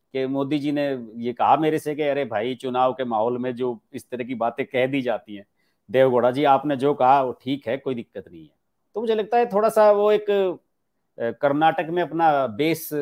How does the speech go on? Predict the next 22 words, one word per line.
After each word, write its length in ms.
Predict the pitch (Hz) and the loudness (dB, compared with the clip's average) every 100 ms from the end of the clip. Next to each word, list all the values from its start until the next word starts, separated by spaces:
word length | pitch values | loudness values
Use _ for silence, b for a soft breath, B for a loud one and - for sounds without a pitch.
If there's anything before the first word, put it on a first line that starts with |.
| 131 - _ | -6 -12 _
बनाए 360 | 110 127 143 160 | -4 0 2 2
रखने 300 | 151 135 139 | 0 -4 -8
के 100 | 139 | -6
लिए 360 | 139 147 139 - _ | -4 -4 -4 -8 _
और 180 | 135 156 | -4 -4
स्ट्रॉन्ग 400 | - - 147 147 | -8 0 0 0
रखने 320 | 139 131 127 | -4 -6 -8
के 80 | 139 | -6
लिए 120 | 135 | -4
आने 200 | 127 127 | -4 -2
वाले 220 | 127 131 | -4 -4
समय 220 | 113 113 | -6 -8
में, 160 | 131 135 - _ _ - | -8 -10 -14 _ _ 2
जैसे 240 | 160 180 | 4 4
कि 80 | 170 | 4
अभी 200 | 156 151 | 2 2
नतीजे 420 | 143 - 156 160 | -2 -2 0 4
आए 240 | 143 147 143 | 6 6 4
हैं 140 | 135 | 0
उलट, 320 | 127 123 - _ _ _ _ _ _ _ - | 0 -2 -4 _ _ _ _ _ _ _ -8
अ, 280 | 101 95 90 | -6 -6 -10
तो 280 | 110 110 104 | -10 -8 -10